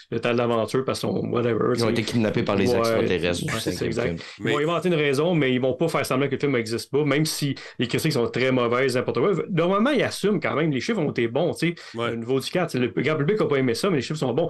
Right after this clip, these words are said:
Speaker 1: Un petit peu comme, euh, Star Wars sept, huit, neuf. Les critiques sont mauvaises, mais les chiffres é-, étaient là quand même, tu sais. Fait qu'ils vont pas les, les faire disparaître. Euh, mais, euh, oui, fait que le gars qui a fait, euh, qui fait le film, ben, c'est, euh, je, je veux pas scraper son nom, c'est James Mangold,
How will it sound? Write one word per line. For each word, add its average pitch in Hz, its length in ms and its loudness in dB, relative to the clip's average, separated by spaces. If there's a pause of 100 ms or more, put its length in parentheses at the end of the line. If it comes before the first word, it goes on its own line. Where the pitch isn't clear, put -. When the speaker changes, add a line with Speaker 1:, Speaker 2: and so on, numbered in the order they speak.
(120)
Speaker 1:
Un 135 120 0
petit - 160 -4
peu 135 120 0
comme, 135 300 2
euh, 120 60 0
Star 127 220 0
Wars 143 140 2
sept, - 200 -2
huit, 127 180 -2
neuf. 170 240 0 (400)
Les 117 60 -2
critiques 147 240 -2
sont 139 120 2
mauvaises, 127 460 2
mais 123 200 2
les 117 180 0
chiffres 165 300 -2
é-, 107 500 -2
étaient - 180 0
là 120 120 2
quand 113 180 0
même, 113 200 0
tu - 80 -6
sais. - 160 -2 (300)
Fait 110 120 -2
qu'ils - 120 -6
vont 113 80 0
pas 113 140 -2
les, 110 220 2
les 113 480 -6
faire 110 100 -2
disparaître. 110 420 -4 (560)
Euh, 117 280 2 (380)
mais, 139 480 2
euh, 123 680 2
oui, 151 240 2
fait 175 180 0
que 113 60 -4
le 160 160 4
gars 165 160 2
qui 214 80 0
a 170 60 0
fait, 202 200 0
euh, 165 120 2
qui 156 120 -10
fait - 120 0
le 151 80 2
film, 196 280 2
ben, 139 140 2
c'est, 127 320 0
euh, 120 200 4
je, 117 180 -4
je 110 100 -6
veux 107 60 -12
pas - 80 -2
scraper 131 240 -2
son 127 140 0
nom, 185 100 0
c'est 127 180 0
James 139 300 2
Mangold, 131 560 0